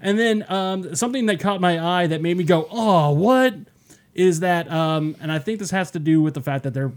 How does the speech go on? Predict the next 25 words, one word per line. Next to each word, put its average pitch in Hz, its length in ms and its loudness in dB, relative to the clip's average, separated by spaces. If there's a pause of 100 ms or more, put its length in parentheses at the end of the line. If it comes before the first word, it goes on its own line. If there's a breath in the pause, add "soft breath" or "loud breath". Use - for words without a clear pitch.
(200)
coming 151 200 -4
out 143 60 -2
with 127 60 -6
the 131 60 -4
Justice 131 300 -4
League 143 100 -4
movie 131 200 0
here 135 200 -2
in 127 80 -2
November. 127 500 -2 (1160 soft breath)
They're 190 200 2
reuniting 180 840 0
the 160 180 -2
entire 165 720 -2
cast 147 540 -4
from 147 140 0
the 131 180 -6
animated 139 500 0
Justice 131 480 -4
League 127 180 -4
cartoon 127 400 -6
from 120 200 -6
the 110 80 -14
two - 180 -10
thousands. 110 600 -12